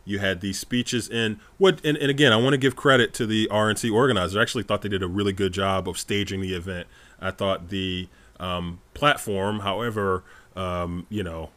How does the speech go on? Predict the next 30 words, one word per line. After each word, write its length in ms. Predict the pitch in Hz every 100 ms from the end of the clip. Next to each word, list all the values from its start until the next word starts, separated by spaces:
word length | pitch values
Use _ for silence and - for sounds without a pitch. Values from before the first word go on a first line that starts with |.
| -
again, 500 | 92 101 113 95 87
grafty 500 | 101 104 - - 104
it 60 |
might 300 | 95 104 98
be, 400 | 98 120 95 98 - - -
doing 300 | 113 110 101
it 100 | 98
at 260 | 95 101 104
a 60 | 90
federal 400 | - 110 104 98
building 460 | 104 104 104 101
and 100 | 95
doing 300 | 98 98 101
it, 180 | 95 95 - - -
w-, 280 | - 101 98 95
it 80 | 107
was 160 | 101 -
such 180 | 117
a 40 | 104
clear 260 | - 117
advantage 400 | 98 104 104 95
to 80 | -
the 100 | 92
Trump 260 | - 107 98
organization 580 | 101 98 92 101 - 95
and 60 |
to 100 | -
the 80 | 92
Trump 240 | - 104 -
Hotel. 520 | 92 - 120 92